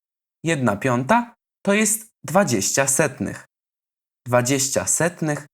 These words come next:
to jest dwadzieścia procent. Zamalowano dwadzieścia procent tej figury. Teraz przykład dla Ciebie.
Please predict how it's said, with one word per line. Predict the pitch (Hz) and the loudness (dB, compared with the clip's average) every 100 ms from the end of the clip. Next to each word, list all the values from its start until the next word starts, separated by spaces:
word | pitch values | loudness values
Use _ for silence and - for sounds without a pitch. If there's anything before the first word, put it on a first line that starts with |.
| _ _ _ | _ _ _
to | 214 | 0
jest | 196 180 175 - - | 2 2 -2 -6 -12
dwadzieścia | 180 240 160 98 - - 127 131 - _ _ | -2 0 2 0 -2 0 0 -2 -12 _ _
procent. | - 196 - - - - _ _ _ _ _ _ _ _ _ _ _ _ _ _ _ _ _ _ _ _ _ _ _ _ _ _ _ - | 2 2 2 -2 -8 -12 _ _ _ _ _ _ _ _ _ _ _ _ _ _ _ _ _ _ _ _ _ _ _ _ _ _ _ -2
Zamalowano | 127 123 127 123 135 135 131 | 2 2 2 2 2 0 -2
dwadzieścia | 117 113 110 160 233 - 147 | -4 -2 -2 2 0 2 0
procent | 120 101 - 117 - | 0 -2 -2 -4 -2
tej | 254 123 | 0 2
figury. | - 120 107 - - _ _ _ _ _ _ _ _ _ _ _ _ _ _ _ _ _ _ _ _ _ _ - | 0 -2 -2 -4 -10 _ _ _ _ _ _ _ _ _ _ _ _ _ _ _ _ _ _ _ _ _ _ 2
Teraz | 277 269 262 | 6 6 2
przykład | - 202 185 156 | 0 0 2 0
dla | 147 139 139 | 2 2 2
Ciebie. | 143 120 90 | 2 0 -2